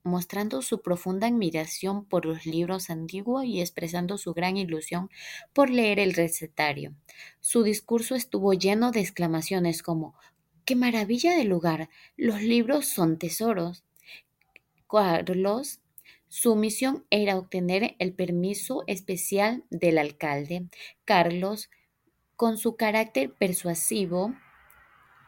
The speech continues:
le dijo, "Señor alcalde, le aseguro que este libro es i-, es crucial para preservar nuestras tradiciones.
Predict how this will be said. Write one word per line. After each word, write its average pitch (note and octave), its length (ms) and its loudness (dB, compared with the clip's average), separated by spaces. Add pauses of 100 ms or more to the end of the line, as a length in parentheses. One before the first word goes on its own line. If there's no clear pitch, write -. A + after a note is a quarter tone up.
(380)
le G3+ 240 6
dijo, E3 480 2 (400)
"Señor C#4+ 400 2
alcalde, E3 920 2 (180)
le A3 180 4
aseguro B3 800 2 (320)
que G3+ 220 4
este A#3+ 240 -2
libro A3 360 2
es F#3 240 0
i-, G3+ 280 -2 (340)
es G#3+ 260 2
crucial G3+ 760 -2
para E3 400 0
preservar F3 680 0
nuestras F#3+ 540 -2
tradiciones. D#3 800 -2